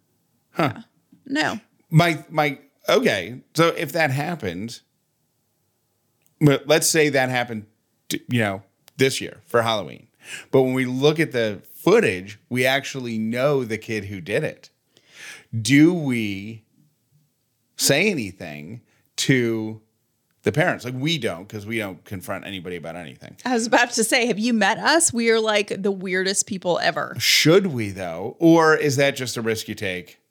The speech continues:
Speaker 1: when you leave out the whole bowl
Speaker 2: I
Speaker 1: of
Speaker 2: think it's a
Speaker 1: candy?
Speaker 2: risk you take when you leave out the bowl of candy, and it's a kid, and it's candy. You, you're gonna bring up that a kid is finding delight in Halloween and taking the candy?
Speaker 1: Uh, that's, I can argue that point. That's not finding the delight in Halloween.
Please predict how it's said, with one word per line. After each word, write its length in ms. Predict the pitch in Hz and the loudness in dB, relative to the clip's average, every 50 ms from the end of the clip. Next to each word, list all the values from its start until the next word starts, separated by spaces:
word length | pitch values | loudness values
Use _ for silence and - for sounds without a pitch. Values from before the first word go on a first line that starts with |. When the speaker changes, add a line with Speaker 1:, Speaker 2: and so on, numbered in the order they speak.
| _ _ _ - | _ _ _ 2
Speaker 1:
when 160 | 123 139 139 | 4 4 4
you 80 | 120 | 4
leave 180 | 104 104 101 90 | 2 -2 -4 -4
out 100 | 95 92 - | -6 -6 -8
the 60 | 90 | -8
whole 160 | 82 98 95 85 | -10 -10 -10 -10
bowl 140 | 82 80 - | -6 -2 -2
Speaker 2:
I 60 | 339 | 0
Speaker 1:
of 60 | 370 - | 0 0
Speaker 2:
think 120 | 381 - | -2 -2
it's 80 | 403 - | -4 -4
a 40 | 320 | -4
Speaker 1:
candy? 80 | 269 277 | -4 -4
Speaker 2:
risk 160 | 302 302 - | -4 -4 -2
you 80 | 294 277 | -4 -2
take 240 | 247 269 220 220 - | 0 0 0 -2 -2
when 80 | 233 226 | -6 -6
you 60 | 226 | -4
leave 180 | 226 220 220 226 | -4 -2 0 0
out 140 | 220 202 | 0 0
the 80 | 180 196 | 0 -4
bowl 160 | 208 214 208 | -6 -6 -6
of 60 | 202 202 | -6 -6
candy, 340 | - 233 240 262 240 226 220 | -4 -4 -4 -2 -2 -2 -2
and 100 | 233 254 | -2 -4
it's 120 | 240 - | -4 -6
a 40 | 277 | -8
kid, 420 | - - - 403 339 - - - _ _ _ - | -6 -2 0 2 2 2 0 -4 _ _ _ -6
and 100 | - 302 | -2 -2
it's 140 | 330 - - | -2 -2 -4
candy. 500 | - - 370 381 311 196 - - - _ | -6 -4 -2 -2 -2 -2 -4 -8 -14 _
You, 200 | - 220 240 262 | -4 -2 0 2
you're 240 | 277 254 247 262 269 | 2 2 0 -2 -2
gonna 220 | 254 294 285 277 262 220 214 | 0 0 0 0 -2 -4 -8
bring 380 | 208 - 240 240 247 247 254 - | -10 -6 -6 -4 -4 -4 -4 -2
up 280 | - 190 202 220 - - | 0 0 0 0 0 -2
that 100 | 208 185 | -2 -2
a 60 | - | -2
kid 440 | - - - 202 202 202 214 226 208 | -4 0 0 2 2 4 2 2 0
is 260 | - - 190 208 - | -2 -6 -8 -6 -2
finding 360 | - 185 180 185 190 185 190 | -2 0 0 0 -2 -6 -4
delight 380 | 185 190 175 170 160 170 - - | -2 -2 0 2 0 0 0 -2
in 140 | - 180 202 | -4 -4 -2
Halloween 560 | 190 165 170 180 175 170 160 160 165 170 202 | -2 -2 -2 -2 -6 -6 -6 -8 -6 -6 -8
and 240 | 185 - - 170 185 | -6 -6 -6 -6 -6
taking 260 | 190 170 170 175 156 | -6 -8 -8 -6 -8
the 80 | 160 175 | -8 -6
candy? 380 | 170 160 160 156 165 220 208 _ _ - | -6 -6 -6 -6 -8 -10 -12 _ _ -18
Speaker 1:
Uh, 1160 | - 180 214 240 214 196 190 190 185 185 180 175 175 170 170 170 170 170 165 165 160 160 160 156 147 | -6 -2 0 2 2 2 2 2 2 2 0 0 0 0 0 0 0 0 0 0 0 -2 -2 -2 0
that's, 260 | 147 139 139 131 - | 0 0 -2 -2 -4
I 280 | 139 110 127 127 127 120 | -2 -2 -2 -2 -2 -4
can 160 | 117 127 120 | -6 -6 -6
argue 260 | 120 117 117 117 120 | -6 -6 -6 -4 -4
that 180 | 117 110 104 92 | -4 -4 -4 -6
point. 360 | 107 104 101 95 95 92 - | -8 -10 -10 -10 -12 -10 -4
That's 240 | 110 131 135 127 - | -2 -2 -2 0 0
not 180 | 156 156 135 - | -2 -2 -2 -2
finding 240 | 135 135 131 123 | -4 -6 -4 -4
the 80 | 117 113 | -6 -6
delight 360 | 95 113 110 113 113 110 - | -6 -6 -6 -4 -6 -6 -8
in 120 | - 110 98 | -8 -10 -10
Halloween. 600 | 95 107 104 92 80 92 107 101 - - - - | -8 -8 -8 -8 -8 -8 -10 -10 -12 -14 -18 -20